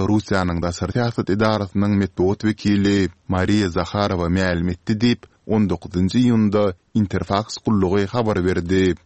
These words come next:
Taraplar göz öňünde tutulýan ýokary derejeli siýasy duşuklary, sowda,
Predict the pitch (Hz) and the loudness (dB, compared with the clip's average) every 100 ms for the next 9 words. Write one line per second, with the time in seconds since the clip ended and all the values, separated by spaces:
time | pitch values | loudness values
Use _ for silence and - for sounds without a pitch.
0 | _ - 90 92 90 110 123 104 113 131 | _ -4 -2 -2 0 -2 -2 0 0 2
1 | 123 120 - - 110 113 110 104 101 - | 2 -2 -4 -2 0 2 0 0 -2 0
2 | 90 95 120 123 107 107 107 - 104 87 | -2 0 0 0 0 -2 -2 0 0 0
3 | 104 113 101 - - 104 98 101 98 85 | -2 -2 -2 -6 -4 0 2 2 0 -2
4 | - - 98 92 110 | -6 -2 -2 0 -2